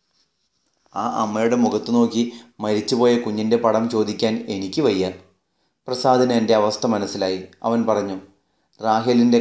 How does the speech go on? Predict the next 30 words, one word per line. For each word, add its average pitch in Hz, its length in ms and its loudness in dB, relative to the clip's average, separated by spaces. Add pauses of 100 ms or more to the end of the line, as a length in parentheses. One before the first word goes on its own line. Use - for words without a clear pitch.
ക്ലാസ് 104 320 0
ടീച്ചർ 117 260 0
ഇവിടെ 110 180 2
അടുത്താ." 98 460 -2 (840)
എൽ 143 160 2
കെ 156 200 2
ജിയിൽ 143 240 0
വെച്ച് 135 260 4
എടുത്ത 127 360 0
ഗ്രൂപ്പ് 120 300 2
ഫോട്ടോയിൽ 120 520 2 (160)
പിൻനിരയിൽ 135 640 4
ഒരു 123 120 4
വശത്ത് 123 320 2
ഒതുങ്ങി 123 280 2
നിൽക്കുന്ന 117 380 2
റാഹേലിനെ 113 560 2
കണ്ടുപിടിച്ച് 110 720 -2 (480)
ചുവന്ന 143 340 2
മഷി 127 280 0
കൊണ്ട് 123 280 4
അടയാളപ്പെടുത്തുമ്പോൾ 113 1040 2 (320)
ടീച്ചറുടെ 117 460 2
കണ്ണുകൾ 110 460 0
നിറഞ്ഞു. 95 420 -4 (840)
സ്കൂൾ 117 320 -2
ബസ് 117 280 0
കാത്തു 104 260 0
നിൽക്കുകയായിരുന്നു 113 560 2
റാഹേൽ. 98 380 2